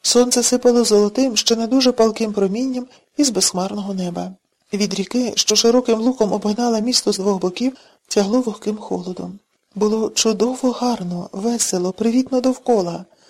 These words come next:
І меценас ішов звільна, роздивляючись приязно на всі боки, немов знайомлячися з цілим окруженням.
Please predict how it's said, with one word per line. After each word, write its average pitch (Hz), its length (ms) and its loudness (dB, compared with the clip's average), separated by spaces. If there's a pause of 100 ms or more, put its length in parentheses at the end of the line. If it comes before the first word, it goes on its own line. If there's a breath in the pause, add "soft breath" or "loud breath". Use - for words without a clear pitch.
(300 soft breath)
І 220 100 0
меценас 254 680 -2
ішов 262 360 2
звільна, 247 600 -2
роздивляючись 190 840 0
приязно 254 480 0
на 233 80 -8
всі 247 200 0
боки, 190 440 -6 (380 soft breath)
немов 202 260 2
знайомлячися 254 840 0
з - 60 0
цілим 202 460 -2
окруженням. 180 720 -6